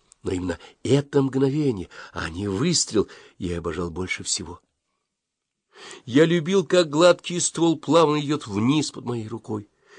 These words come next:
и винтовка перегибается, и обнаруживается тыльная часть дула, а оружие — это было все-таки оружие. Но иногда, если пальцы сильно замерзали,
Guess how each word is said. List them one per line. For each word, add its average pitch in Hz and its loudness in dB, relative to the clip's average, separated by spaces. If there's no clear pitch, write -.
и 90 -10
винтовка 92 -2
перегибается, 95 -2
и 104 -6
обнаруживается 92 -2
тыльная 170 -2
часть 107 -4
дула, 113 0
а 90 -2
оружие — 131 0
это - -16
было 73 -6
все-таки - -14
оружие. - -10
Но 104 2
иногда, 123 8
если 107 6
пальцы 104 2
сильно 95 0
замерзали, 131 4